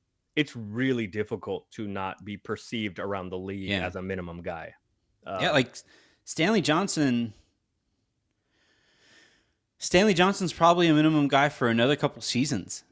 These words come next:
Speaker 2: And I think he has shown that he's maybe slightly more than a min-, minimum type player. I think Malik Monk is gonna get a raise, but I, he
Speaker 1: Malik,
Speaker 2: on
Speaker 1: Malik will, Malik will get a real contract. But, but Malik is
Speaker 2: I think the
Speaker 1: But
Speaker 2: Lakers might be able to keep him.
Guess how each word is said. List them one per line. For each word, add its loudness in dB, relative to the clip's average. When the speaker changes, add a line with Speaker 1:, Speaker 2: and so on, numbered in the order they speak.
Speaker 2:
And 2
I 0
think 0
he 4
has 4
shown 2
that 4
he's -2
maybe 4
slightly 2
more 4
than 0
a 4
min-, 2
minimum 4
type -4
player. -6
I 0
think 4
Malik 4
Monk 4
is -2
gonna 2
get 0
a 2
raise, 0
but 0
I, -2
he 4
Speaker 1:
Malik, 8
Speaker 2:
on 4
Speaker 1:
Malik 8
will, 8
Malik 2
will -2
get 0
a -4
real -8
contract. -16
But, -2
but 0
Malik -2
is 2
Speaker 2:
I 4
think -2
the 2
Speaker 1:
But 6
Speaker 2:
Lakers 0
might 0
be 2
able 2
to -4
keep -8
him. -6